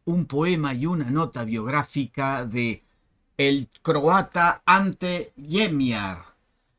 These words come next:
Este, este poeta croata nació en Pag en mil novecientos veintidós y falleció en el dos mil cuatro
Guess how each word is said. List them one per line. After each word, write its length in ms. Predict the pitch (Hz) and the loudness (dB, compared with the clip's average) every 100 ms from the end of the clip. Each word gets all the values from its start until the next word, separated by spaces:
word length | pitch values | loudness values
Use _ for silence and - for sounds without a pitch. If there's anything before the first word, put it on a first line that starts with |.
| _ _ - | _ _ -6
Este, 580 | 196 185 - 175 165 - | -2 -2 -2 -4 -4 -2
este 380 | 190 165 - 160 | -2 -2 -2 -6
poeta 760 | 120 139 170 175 - 131 123 - _ _ _ _ _ _ | -2 0 0 0 -4 -8 -8 -12 _ _ _ _ _ _
croata 800 | - 131 127 165 165 139 135 135 _ _ _ _ _ _ | -6 -2 0 0 0 -4 -6 -6 _ _ _ _ _ _
nació 720 | 139 135 131 - 170 170 165 - | -4 -4 -4 -4 0 2 0 -2
en 420 | 143 131 127 123 - _ | -2 0 0 -2 -6 _
Pag 400 | 170 185 170 151 - _ _ _ - | 2 6 6 2 -4 _ _ _ -8
en 280 | 139 131 | -4 -2
mil 200 | 143 165 | -2 -2
novecientos 720 | 156 135 117 160 165 131 110 110 | -2 -4 -4 -4 -4 -6 -6 -4
veintidós 1040 | 160 147 - 101 131 131 127 - - - _ _ _ _ _ _ _ _ - | -2 -4 -6 -6 -4 -4 -6 -10 -18 -20 _ _ _ _ _ _ _ _ -8
y 140 | 127 | -8
falleció 960 | - 156 139 131 117 - 156 151 151 - _ _ _ _ - | -4 -2 -2 -4 -6 -2 2 2 0 -4 _ _ _ _ -10
en 260 | 131 131 | -8 -4
el 220 | 135 131 120 | -4 -6 -6
dos 280 | 123 123 | -8 -4
mil 280 | 139 156 147 | -2 0 -2
cuatro 640 | - 147 147 - 131 139 | -2 -2 -2 -4 -6 -6